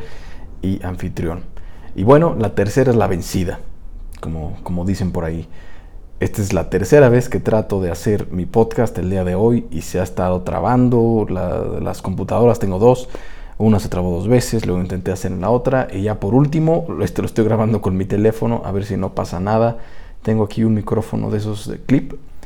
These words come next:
y pues a ver si la calidad no, no merma, pero bueno, el chiste es difundir este mensaje <laughs> y lo, lo tengo que sacar porque a lo mejor ahí por algo no quieren que saque este, este episodio. En fin,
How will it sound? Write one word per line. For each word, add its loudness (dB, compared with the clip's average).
y -4
pues -6
a -2
ver 0
si -4
la -2
calidad 0
no, -4
no -4
merma, 0
pero 0
bueno, 0
el 2
chiste 2
es 2
difundir 4
este 2
mensaje -2
<laughs> -6
y 10
lo, 8
lo 4
tengo 8
que 2
sacar 2
porque -2
a -6
lo -4
mejor 0
ahí 0
por 2
algo 2
no -2
quieren 0
que -4
saque -2
este, -6
este -4
episodio. 2
En 0
fin, 4